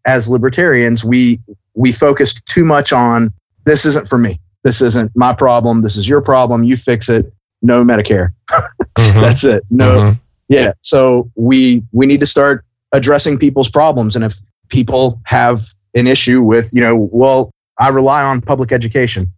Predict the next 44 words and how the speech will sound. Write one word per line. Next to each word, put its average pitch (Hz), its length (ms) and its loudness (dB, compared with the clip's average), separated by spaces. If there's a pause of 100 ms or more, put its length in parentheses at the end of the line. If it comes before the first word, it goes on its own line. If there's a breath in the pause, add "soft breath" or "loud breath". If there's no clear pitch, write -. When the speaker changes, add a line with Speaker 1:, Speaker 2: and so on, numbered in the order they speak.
(200)
Speaker 1:
and 110 200 0
how 117 500 0
without 117 420 0
the 120 80 -4
government 113 460 -2
or 107 180 0
if 104 140 -4
you, 110 160 0
with 110 240 0
minimal 131 320 2
government, 107 440 0
if - 140 -6
you 104 240 2 (120)
stop - 340 -2
funding 113 300 0
education, 107 640 -2 (400)
how 107 100 -2
are 113 100 0
my 117 120 0
kids 190 220 -2
gonna 101 220 -2
learn?" 95 300 -4 (360)
And 107 120 0
instead 110 320 0
of 120 100 0
responding 127 520 0
to 113 120 -4
that 113 280 0
with, 107 460 -2 (240)
"It's 110 200 -2
not 123 180 2
my 113 100 0
problem, 117 460 -2
figure 117 320 0
it 110 60 0
out," 113 320 -2 (260)
just - 320 -4 (100)
simply 208 400 0
explain 202 680 0
the 175 120 2
idea 185 360 0
of 170 80 -6
voluntary 185 800 0 (220)
funding 110 420 -2